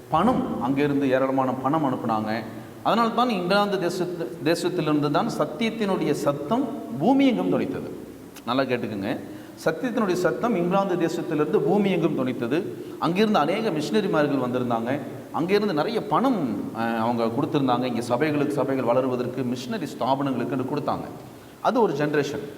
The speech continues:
அது முடிஞ்சு என்ன நடந்துச்சு அப்படின்னு சொன்னா, அந்த, அது முடிஞ்ச உடனே அவர்களுடைய பிள்ளைகள் ஆலயத்துக்கு வந்தாங்க, ஜெபித்தாங்க,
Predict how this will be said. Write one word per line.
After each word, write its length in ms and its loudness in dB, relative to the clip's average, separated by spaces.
அது 220 4
முடிஞ்சு 480 4
என்ன 180 4
நடந்துச்சு 340 2
அப்படின்னு 220 0
சொன்னா, 400 0
அந்த, 520 6
அது 160 4
முடிஞ்ச 280 2
உடனே 280 4
அவர்களுடைய 640 4
பிள்ளைகள் 680 2
ஆலயத்துக்கு 500 2
வந்தாங்க, 540 2
ஜெபித்தாங்க, 600 2